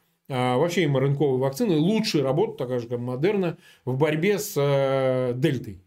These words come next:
э, с последним штаммом, вот этим индийским штаммом вируса.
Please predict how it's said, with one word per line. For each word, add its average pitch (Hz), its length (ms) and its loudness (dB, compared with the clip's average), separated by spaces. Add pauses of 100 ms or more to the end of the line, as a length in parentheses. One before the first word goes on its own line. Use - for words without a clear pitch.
(320)
э, 131 140 -12
с - 80 -16
последним 151 420 -2
штаммом, 151 400 -6
вот 113 140 -12
этим 120 220 -12
индийским 131 840 -14
штаммом 127 340 -16
вируса. 143 400 -20